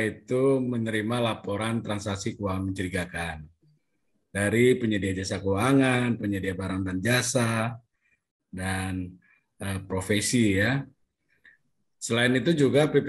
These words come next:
A T K menerima laporan transaksi ke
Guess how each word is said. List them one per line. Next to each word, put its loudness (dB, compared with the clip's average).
A 2
T -6
K 0
menerima 0
laporan 0
transaksi -4
ke -2